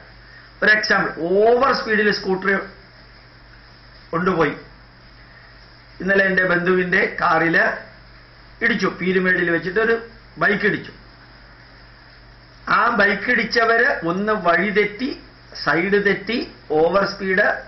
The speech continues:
മഴ, ഹൈ റേഞ്ച്, റോഡ് സ്കിഡ് ചെയ്യുന്നു. അഞ്ചാറ് പിള്ളേര് ഒരുമിച്ച് ചേർന്ന് സന്തോഷത്തിന്റെ ആവേശ തിമർപ്പില് ട്രാഫിക് നിയമങ്ങൾ ലംഘിച്ചുകൊണ്ട് വണ്ടി ഓടിച്ചു.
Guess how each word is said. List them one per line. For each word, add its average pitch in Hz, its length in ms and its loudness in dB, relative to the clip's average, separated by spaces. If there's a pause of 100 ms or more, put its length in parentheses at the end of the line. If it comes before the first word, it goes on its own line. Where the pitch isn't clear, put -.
(140)
മഴ, 160 220 2 (440)
ഹൈ 147 140 0 (120)
റേഞ്ച്, 196 320 2 (220)
റോഡ് 208 280 4
സ്കിഡ് 180 300 -4
ചെയ്യുന്നു. 139 280 -2 (1500)
അഞ്ചാറ് 202 480 2
പിള്ളേര് 208 380 4
ഒരുമിച്ച് 208 440 0
ചേർന്ന് 185 300 0 (100)
സന്തോഷത്തിന്റെ 202 800 2 (560)
ആവേശ 190 560 2 (280)
തിമർപ്പില് 220 680 2 (1040)
ട്രാഫിക് 202 540 2
നിയമങ്ങൾ 180 380 0 (100)
ലംഘിച്ചുകൊണ്ട് 185 600 0
വണ്ടി 233 280 2
ഓടിച്ചു. 165 300 0